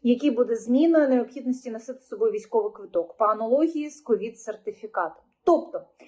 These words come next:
оновили дані, добре, молодці, там хто, це ж ніхто нікого ж не заставляє, так, хочете — оновлюйте, хочете — не оновлюйте.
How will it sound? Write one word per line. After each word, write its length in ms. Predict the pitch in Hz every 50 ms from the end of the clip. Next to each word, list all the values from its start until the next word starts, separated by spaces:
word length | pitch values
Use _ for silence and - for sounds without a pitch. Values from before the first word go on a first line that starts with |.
| - _ _ _ _ -
оновили 520 | 254 254 269 269 254 330 349 349 320 285
дані, 580 | 220 202 233 240 240 247 254 277 294 302 294 240
добре, 420 | 202 220 240 254 269 262 294 285
молодці, 680 | 254 254 233 220 220 220 - - - 240 233 247 285 302
там 320 | - - 202 202 202 214
хто, 460 | 233 - - _ 240 220 208 208 208 202
це 160 | - - 208
ж 320 | - - - - - -
ніхто 280 | 214 233 254 - - 208
нікого 380 | 202 202 - - 202 190 202
ж 120 | 202 - 208
не 80 | 196
заставляє, 600 | 190 - 190 - - 202 185 202 262 330 339 277
так, 200 | - 254 269 269
хочете — 340 | - 254 254 254 - - 220
оновлюйте, 560 | 190 196 196 220 277 311 294 285 254 262 233
хочете — 360 | 220 - 233 220 220 - - 226
не 100 | 214 214
оновлюйте. 600 | 214 208 214 240 262 269 277 247 254 - - -